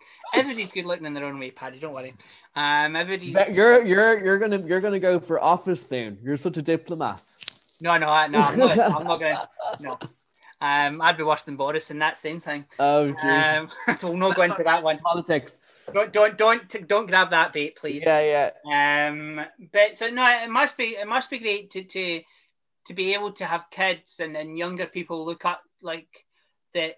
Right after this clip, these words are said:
Speaker 1: that are either disabled, L G B T, or, and, or both, and
Speaker 2: Yeah.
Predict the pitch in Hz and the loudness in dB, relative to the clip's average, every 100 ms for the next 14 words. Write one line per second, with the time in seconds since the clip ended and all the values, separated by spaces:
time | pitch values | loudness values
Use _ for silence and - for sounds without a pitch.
0 | _ 175 165 160 - 185 175 170 147 180 | _ -10 -6 -8 -8 -10 -8 -8 -8 -6
1 | 175 165 160 147 _ - 175 156 165 165 | -4 -6 -6 -12 _ -6 -6 -6 -10 -12
2 | - 170 170 160 156 156 160 - 127 160 | -10 -8 0 0 -2 -14 -16 -16 -18 -10
3 | 165 135 202 254 139 147 _ _ _ _ | -10 -4 0 2 0 -6 _ _ _ _
4 | 131 147 202 190 | -4 0 2 2